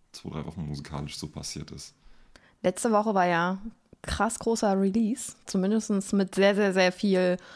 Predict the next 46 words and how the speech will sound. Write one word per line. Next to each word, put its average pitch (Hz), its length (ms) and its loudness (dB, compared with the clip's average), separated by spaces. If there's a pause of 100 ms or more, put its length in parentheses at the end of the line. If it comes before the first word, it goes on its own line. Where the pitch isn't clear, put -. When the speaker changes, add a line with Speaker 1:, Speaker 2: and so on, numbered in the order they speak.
(140)
Speaker 2:
Vorlaufzeit. 180 880 2 (460)
Materia 226 500 4
und 240 80 2
Caspar 180 420 4
haben 196 180 2
ein 190 120 -2
Album 196 200 0
rausgebracht. 156 600 -6 (880)
Speaker 1:
Ja, 82 200 -2
gefühlt 92 420 -4
haben 101 120 -4
sie 92 100 -4
das 87 180 -6
ja 90 80 -4
auch 87 80 -6
schon - 160 -6
seit 82 180 -6
einem 85 80 -6
Dreivierteljahr 80 640 -6
angekündigt. 73 640 -8
Aber 80 80 -6
ich 80 80 -6
glaub, 85 160 -4
so - 100 -8
Speaker 2:
Ja. 170 80 -2
Speaker 1:
lang 85 160 -2
war 85 120 -2
die 87 100 -4
Promo-Phase 73 800 -8
gar - 140 -12 (180)
nicht. - 200 -12
Speaker 2:
Die 202 120 2
war 165 280 2
unglaublich 175 480 0
lang, 202 280 6 (220)
die 180 60 -4
Speaker 1:
Tatsächlich? - 280 -8
Speaker 2:
Promo-Phase. 185 340 0
Also 175 140 0
ich - 140 0
hatte, 262 220 0
äh, - 320 -2
sie 185 140 -2
waren 214 220 6
super 254 320 4
präsent. 190 580 -2